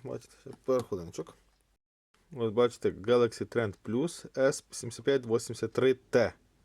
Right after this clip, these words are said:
О, під якийсь оператор він був зашитий. Але комусь ще потрібно такого старичка-бурундучка.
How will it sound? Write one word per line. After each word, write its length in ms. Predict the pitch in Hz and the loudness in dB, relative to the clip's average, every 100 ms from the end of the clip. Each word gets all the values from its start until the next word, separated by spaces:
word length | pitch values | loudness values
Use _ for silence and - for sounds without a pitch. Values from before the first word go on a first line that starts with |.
| _ _ _ _ _ _ _ _ _ _ _ | _ _ _ _ _ _ _ _ _ _ _
О, 280 | - 113 147 - - _ | -14 -10 -10 -12 -20 _
під 100 | 104 | -10
якийсь 280 | 101 107 - | 0 0 0
оператор 400 | 95 98 101 123 | -2 -2 -2 -4
він 100 | 127 | -6
був 120 | 135 | -4
зашитий. 480 | 147 - 151 170 175 - _ _ _ _ _ _ _ _ _ _ _ _ _ _ _ _ _ _ _ _ _ _ _ - | -4 0 0 0 -6 -10 _ _ _ _ _ _ _ _ _ _ _ _ _ _ _ _ _ _ _ _ _ _ _ -18
Але 140 | 135 110 | -12 -10
комусь 260 | 113 104 | -8 -6
ще 140 | - 101 | -4 -4
потрібно 500 | - - 107 95 101 | -4 -6 -4 -4 -6
такого 500 | 104 117 120 127 120 - _ _ _ _ _ _ _ _ _ _ _ _ | -2 2 2 0 -6 -16 _ _ _ _ _ _ _ _ _ _ _ _
старичка-бурундучка. 1200 | _ - 110 107 - 104 104 104 107 104 - 113 | _ -4 -4 -2 -2 0 0 -2 -4 -6 -4 -4